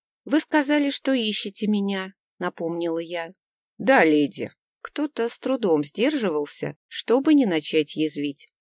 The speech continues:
«Его высочество просил меня разыскать одну из своих спутниц. Поскольку леди Ханна и леди Катарина были рядом, я понял, что пропали именно вы.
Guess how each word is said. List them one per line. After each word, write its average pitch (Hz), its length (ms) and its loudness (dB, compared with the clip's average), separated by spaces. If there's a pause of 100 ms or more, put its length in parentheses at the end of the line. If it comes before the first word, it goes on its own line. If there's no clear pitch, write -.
(120)
«Его 214 340 4
высочество 202 760 -2
просил 202 420 2
меня 233 300 0
разыскать 208 560 -2
одну 190 280 0
из 185 120 -4
своих 190 280 -2
спутниц. - 680 -8 (220)
Поскольку 294 480 2
леди 262 280 0
Ханна 170 520 2
и 180 40 -2
леди 190 260 0
Катарина 185 580 0
были 202 260 2
рядом, 247 460 2 (140)
я 320 260 2
понял, 320 420 4
что - 280 -4
пропали 254 760 2
именно 180 500 0
вы. 151 300 -2